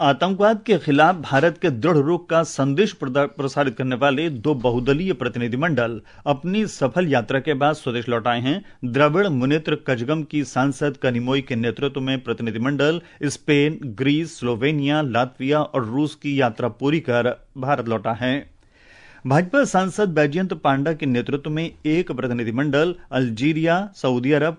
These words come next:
कुवैत और बहरीन की यात्रा पूरी कर आज भा-, वापस भारत लौटा। प्रतिनिधिमंडल के सदस्य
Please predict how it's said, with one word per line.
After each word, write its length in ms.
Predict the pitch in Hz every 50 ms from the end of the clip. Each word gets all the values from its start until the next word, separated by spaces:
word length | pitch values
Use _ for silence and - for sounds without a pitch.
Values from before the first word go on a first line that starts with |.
| _ _
कुवैत 380 | - 139 131 135 135 147 170 170 - -
और 180 | 147 135 123
बहरीन 440 | 113 107 123 113 123 139 156 175 170
की 220 | 170 - 160 135
यात्रा 300 | 131 127 110 - 120 127
पूरी 280 | 117 - 135 151 170 185
कर 420 | - - 123 120 117 117 - - - - -
आज 240 | 143 135 143 139 143
भा-, 240 | 120 131 131 127
वापस 340 | 123 127 131 131 - 127 120
भारत 300 | 117 120 123 117 117 -
लौटा। 520 | 123 120 110 - 127 135 120 117 - - _ - - - -
प्रतिनिधिमंडल 720 | - 147 151 165 170 160 151 143 151 143 147 156 160 180 165
के 160 | - 131 113
सदस्य 600 | - - 135 139 170 156 - - 156 175 190